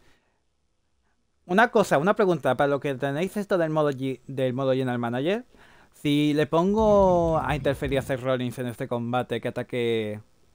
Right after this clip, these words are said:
a Edge, ¿le baja esto de, o sea, le baja el aguante igualmente? ¿O no? Preguntita que hago.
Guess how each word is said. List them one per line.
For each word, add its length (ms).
a 200
Edge, 320
¿le 160
baja 280
esto 180
de, 180
o 100
sea, 180
le 120
baja 220
el 60
aguante 300
igualmente? 540
¿O 120
no? 260
Preguntita 540
que 100
hago. 300